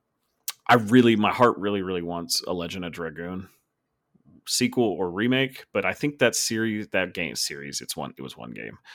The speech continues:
but I think that's a little bit too niche, and I think,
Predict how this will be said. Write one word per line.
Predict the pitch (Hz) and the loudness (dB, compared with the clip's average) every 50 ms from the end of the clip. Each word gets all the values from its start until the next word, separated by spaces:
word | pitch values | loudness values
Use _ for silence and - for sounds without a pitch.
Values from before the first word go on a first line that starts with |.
| - - _ - | -20 -20 _ -2
but | - 98 | 2 2
I | 98 | 2
think | - - 127 123 123 | 4 2 0 2 4
that's | 113 104 - | 2 2 2
a | 95 87 | 0 -4
little | 87 92 104 | -4 -2 -2
bit | 101 92 - | -2 -4 -4
too | - - 101 | -4 -6 -4
niche, | 92 87 87 92 104 - - - - - - _ - - - - - - | -2 -2 -2 0 0 -2 -2 -4 -6 -8 -12 _ -20 -20 -20 -18 -10 -8
and | 87 85 85 85 82 80 80 76 73 - _ _ - _ _ _ _ _ _ _ _ _ _ _ _ _ - - _ _ _ _ _ _ _ _ _ _ _ _ _ - | -6 -4 -4 -4 -4 -6 -8 -10 -12 -14 _ _ -20 _ _ _ _ _ _ _ _ _ _ _ _ _ -20 -20 _ _ _ _ _ _ _ _ _ _ _ _ _ 0
I | 90 87 - | 0 0 0
think, | - - - - - 120 110 104 92 - - - - - - | -2 -14 -8 2 4 4 4 4 2 -2 -8 -12 -12 -14 -16